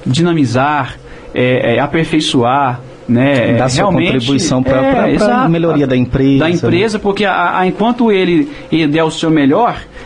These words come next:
Speaker 1: a empresa estará bem e o emprego dele está garantido,
Speaker 2: Garantido.
Speaker 1: né?
Speaker 2: Vai ser
Speaker 1: Então,
Speaker 2: bom pra ambas as
Speaker 1: é,
Speaker 2: partes,
Speaker 1: e na
Speaker 2: né?
Speaker 1: economia que nós, é, estamos, né,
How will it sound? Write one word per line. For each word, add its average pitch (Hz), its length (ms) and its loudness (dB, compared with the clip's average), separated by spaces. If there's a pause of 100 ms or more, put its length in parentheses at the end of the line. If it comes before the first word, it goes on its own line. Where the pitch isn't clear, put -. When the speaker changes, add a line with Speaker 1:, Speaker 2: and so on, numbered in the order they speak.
(160)
Speaker 1:
a 151 80 -2
empresa 175 500 0
estará 233 340 0
bem 233 380 2
e 233 100 4
o 254 40 4
emprego 220 360 0
dele 185 100 2
está 190 160 0
garantido, 320 420 0
Speaker 2:
Garantido. 147 480 0
Speaker 1:
né? 123 100 2
Speaker 2:
Vai 135 100 0
ser 165 140 -2
Speaker 1:
Então, 151 120 0
Speaker 2:
bom 151 180 0
pra 170 200 0
ambas 170 320 0
as 208 200 -2
Speaker 1:
é, 214 60 0
Speaker 2:
partes, 147 420 2
Speaker 1:
e 170 40 0
na 175 100 0
Speaker 2:
né? 202 80 0
Speaker 1:
economia 202 680 2
que 180 80 -2
nós, 156 480 0
é, 143 240 2
estamos, 139 640 2
né, 139 320 2